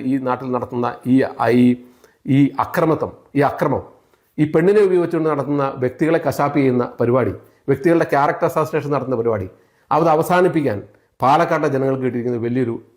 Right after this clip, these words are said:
ഒരു, ഒരു സാധ്യതയാണിത്. ഈ സാധ്യത നിങ്ങൾ, ഏഹ്, ഉപയോഗിക്കണം. ഏഹ്, രാഹുൽ മാങ്കൂട്ടം ഉറപ്പായിട്ടും മുൻകൂർ ജാമ്യം എടുത്ത് നിർബന്ധമായും പാലക്കാട്ട് ഇറങ്ങി പാലക്കാട്ടെ ജനങ്ങളുടെ ഇടയിൽ പ്രവർത്തിച്ച് താങ്കൾ താങ്കളുടെ ശക്തി കാണിക്കണം. കാരണം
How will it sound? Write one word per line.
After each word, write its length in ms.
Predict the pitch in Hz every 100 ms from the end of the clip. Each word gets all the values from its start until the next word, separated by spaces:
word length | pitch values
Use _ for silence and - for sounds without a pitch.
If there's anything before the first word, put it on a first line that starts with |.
| 110 113 117
ഒരു, 120 | 107 107 -
ഒരു 120 | 113 107
സാധ്യതയാണിത്. 640 | - 113 120 117 82 76 _ _ _ _ _ _ -
ഈ 80 | 190 180
സാധ്യത 280 | 175 180 175
നിങ്ങൾ, 160 | 165 165 147 - - 143
ഏഹ്, 240 | 135 117 - - _ _ -
ഉപയോഗിക്കണം. 500 | 127 147 135 101 101 _ _ _
ഏഹ്, 240 | - 143 131 135 120 - 127
രാഹുൽ 280 | 156 208 233
മാങ്കൂട്ടം 420 | 208 190 175 160 131 - -
ഉറപ്പായിട്ടും 580 | 143 156 170 196 170 156 151 - 139 131
മുൻകൂർ 300 | 139 156 175
ജാമ്യം 300 | 165 160 151
എടുത്ത് 220 | 123 98 95 - _ _ _ _
നിർബന്ധമായും 800 | - 131 160 214 220 196 160 156 151 - _ _ -
പാലക്കാട്ട് 500 | 131 156 180 185 165
ഇറങ്ങി 220 | 135 127 123
പാലക്കാട്ടെ 420 | 131 156 160 151 143
ജനങ്ങളുടെ 280 | 131 156 151
ഇടയിൽ 160 | 131 127
പ്രവർത്തിച്ച് 420 | 120 113 110 107 - _ _ _ -
താങ്കൾ 280 | 165 190 175
താങ്കളുടെ 300 | 170 165 165 -
ശക്തി 200 | 147 - 151
കാണിക്കണം. 320 | 110 95 87 _
കാരണം 240 | 139 151